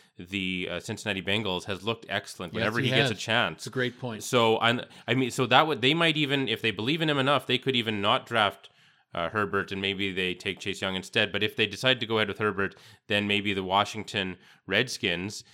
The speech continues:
Speaker 1: you know, you take Chase Young on one side, Ryan Kerrigan on the other with that great D line, the Alabama
Speaker 2: Yeah.
Speaker 1: boy, the Bama boys.
Speaker 2: Right, right.
Speaker 1: You've got something to build around there. You know, you start getting a secondary,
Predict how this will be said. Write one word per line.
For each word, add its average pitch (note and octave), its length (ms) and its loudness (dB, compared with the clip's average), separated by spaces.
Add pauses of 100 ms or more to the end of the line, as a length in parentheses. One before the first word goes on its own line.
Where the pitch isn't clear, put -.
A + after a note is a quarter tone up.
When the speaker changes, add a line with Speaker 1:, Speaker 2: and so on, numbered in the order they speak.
(160)
Speaker 1:
you G2+ 100 -2
know, G#2+ 80 4
you G#2 160 -2
take B2+ 360 0
Chase C3 340 0
Young A#2+ 180 4
on A2 120 0
one A#2 140 2
side, A2 260 0
Ryan G#2+ 260 2
Kerrigan A2 380 0
on G#2 100 0
the G2+ 100 0
other G#2+ 180 0
with G#2 220 -2
that F#2+ 200 0
great G#2 300 -2
D A#2 180 -2
line, G#2 480 2 (360)
the F2+ 100 -6
Alabama G2 440 2
Speaker 2:
Yeah. A#2 60 -2
Speaker 1:
boy, G#2 220 0
the E2 80 -10
Bama A#2+ 300 2
boys. G2+ 260 0
Speaker 2:
Right, F3+ 220 2 (200)
right. D#3 300 -2
Speaker 1:
You've C#3 240 0
got C3+ 240 4
something B2 380 0
to A#2+ 60 -2
build D3 280 2
around A#2 320 4
there. F2 240 0
You F2+ 100 -6
know, A2+ 100 -2
you B2 220 -2
start B2 260 -2
getting A#2 200 2
a G#2+ 60 -2
secondary, C3 800 0